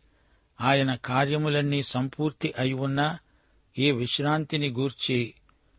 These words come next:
"నేను కోపముతో ప్రమాణము చేసినట్లు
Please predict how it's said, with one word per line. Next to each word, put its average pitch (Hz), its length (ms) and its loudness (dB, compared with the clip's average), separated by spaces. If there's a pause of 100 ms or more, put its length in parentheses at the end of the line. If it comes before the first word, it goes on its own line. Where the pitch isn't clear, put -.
(180)
"నేను 135 240 2
కోపముతో 151 720 0
ప్రమాణము 143 720 0 (120)
చేసినట్లు 135 640 -4